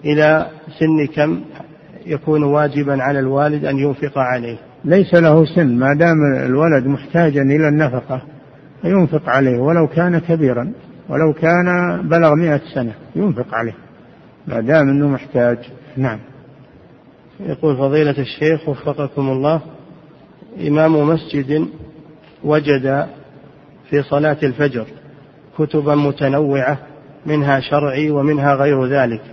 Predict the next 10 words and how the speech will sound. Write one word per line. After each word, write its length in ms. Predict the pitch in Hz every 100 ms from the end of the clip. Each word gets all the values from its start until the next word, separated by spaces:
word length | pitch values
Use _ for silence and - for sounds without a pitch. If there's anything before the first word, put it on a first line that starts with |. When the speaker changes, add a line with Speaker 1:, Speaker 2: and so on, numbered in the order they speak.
| - - - -
Speaker 1:
على 280 | 131 143 147
باب 260 | 139 151 139
المسجد، 500 | 135 131 - 127 117 - - - - - -
وفيها 500 | 131 139 147 143 143 -
صور 280 | 151 139 117 - - - - -
وبعضها 560 | 156 139 143 139 143 139
على 240 | 131 143
أغلفتها 720 | 139 135 143 139 139 143 139 135
صور، 380 | - 135 120
يقول، 300 | 127 123 123